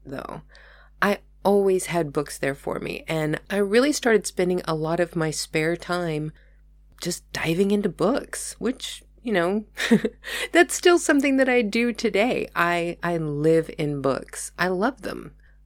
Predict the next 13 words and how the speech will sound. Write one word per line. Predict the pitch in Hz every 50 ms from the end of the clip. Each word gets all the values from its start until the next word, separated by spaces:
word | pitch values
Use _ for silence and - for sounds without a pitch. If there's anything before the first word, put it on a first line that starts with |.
| _ _ - - -
I | - 196
don't | 190 - 269 302 294 -
just | 254 214 - - -
read | 196 185 180 180 170 -
fiction | - - 196 - - - 156 143 135
books. | - 82 - - - - - - - -
I | 151 147 147 147
read | 143 143 143 139 139 139 139 139 135 131 - - - _ -
a | 143 143
lot | 143 135 127 127 151 220 285 247 -
of | 147 135
nonfiction. | 143 139 139 147 170 208 240 214 - - - - - - - - 50 50 - - - - - - - - - - _ _ _ _ _ _ -
I'm | 175 160 165